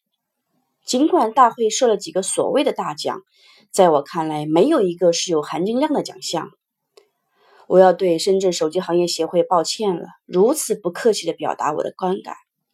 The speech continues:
从二零一七年手机市场份额就可以看出，这些 others 厂商何以能够代表中国手机市行业？others 的市场份额不到百分之四，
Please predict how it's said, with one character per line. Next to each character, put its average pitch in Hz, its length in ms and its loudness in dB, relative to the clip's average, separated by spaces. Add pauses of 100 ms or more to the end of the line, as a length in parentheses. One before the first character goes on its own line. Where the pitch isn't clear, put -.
(1300)
从 240 280 2
二 359 200 8
零 320 140 0
一 302 140 -2
七 302 200 -2
年 202 220 2
手 156 220 -2
机 220 160 -2
市 233 100 -4
场 185 180 0
份 277 200 -2
额 160 200 0
就 202 140 0
可 - 160 -8
以 170 80 0
看 170 260 -4
出， 170 380 -6 (320)
这 - 140 -4
些 - 140 -4
others 202 600 4
厂 - 240 -8
商 165 240 -2
何 233 260 2
以 349 120 4
能 233 180 -2
够 226 80 2
代 226 180 2
表 180 200 0
中 196 240 -4
国 170 160 -2
手 151 200 -6
机 170 220 -6
市 - 320 -10 (380)
行 160 260 0
业？ 170 240 0 (800)
others 220 600 4
的 - 240 -8 (180)
市 - 220 0
场 160 260 -2
份 185 240 2
额 151 280 -2 (260)
不 196 80 -4
到 208 200 6
百 151 200 -10
分 - 120 -12
之 220 200 -8
四， 240 400 -4